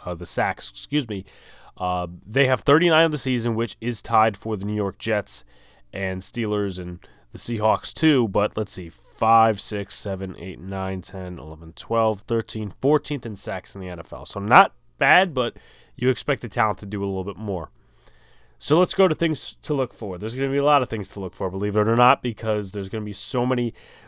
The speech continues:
moving variables, and a lot of people say, "Well, Alex, guess what? The Giants don't have anything to play for," but there's still things for the Eagles to play for, and there's still a lot of moving variables. Number one,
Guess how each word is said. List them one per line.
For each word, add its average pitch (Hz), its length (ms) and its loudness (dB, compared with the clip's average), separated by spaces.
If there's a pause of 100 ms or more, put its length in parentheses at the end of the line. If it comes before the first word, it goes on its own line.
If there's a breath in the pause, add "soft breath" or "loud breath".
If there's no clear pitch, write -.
moving 120 340 4
variables, 170 800 2 (360 soft breath)
and 120 360 2
a 110 60 -6
lot 123 200 4
of 110 40 -6
people 120 180 -4
say, 117 180 -4
"Well, 123 260 4
Alex, 131 400 2
guess - 220 -6
what? 113 100 -6
The 107 80 -8
Giants 113 300 0
don't 117 80 -2
have 110 100 -6
anything 107 240 -8
to 101 80 -12
play 139 200 -2
for," 139 220 -4
but 113 140 -6
there's 107 120 -6
still 113 260 -2
things 104 580 -6
for 104 180 -4
the 95 80 -8
Eagles 123 300 -4
to 107 80 -6
play 104 240 -4
for, 98 320 -4
and 90 240 -8
there's 92 140 -8
still 104 200 -6
a 87 160 -6
lot 92 220 -4
of 90 40 -8
moving 90 300 -8
variables. 76 540 -14 (1040)
Number 113 240 -2
one, 120 240 4